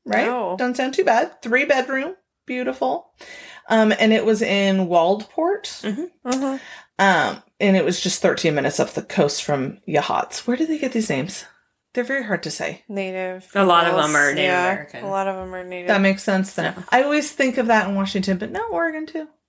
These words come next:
Speaker 1: Yeah. All right. Um, so it didn't last very long. It lasted, like, a couple of weeks. He wasn't able to pay the rent, so they kicked him out.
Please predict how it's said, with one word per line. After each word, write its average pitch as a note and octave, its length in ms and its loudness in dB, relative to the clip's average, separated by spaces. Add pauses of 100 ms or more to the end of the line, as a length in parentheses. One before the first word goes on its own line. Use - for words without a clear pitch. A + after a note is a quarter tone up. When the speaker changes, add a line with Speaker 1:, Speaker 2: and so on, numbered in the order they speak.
(260)
Speaker 1:
Yeah. C4+ 200 -4 (200)
All - 80 -6
right. G#4 200 -2 (920)
Um, A#3 540 2 (920)
so A#3 880 4 (180)
it A#3+ 120 2
didn't C#4 220 0
last A3 240 2
very G3+ 160 2
long. D#3+ 400 -2
It F#3+ 100 2
lasted, F3 300 2
like, E3+ 120 0
a - 80 -18
couple F#3 260 0
of E3 60 2
weeks. D3+ 360 -4
He F3 160 -2
wasn't D#3+ 260 -2
able D3+ 180 -4
to - 100 -10
pay D3 160 -2
the C3+ 120 -6
rent, A#2 240 -6
so C#3+ 80 -8
they B2 100 -2
kicked - 240 -14
him G2+ 80 -8
out. G2 200 -6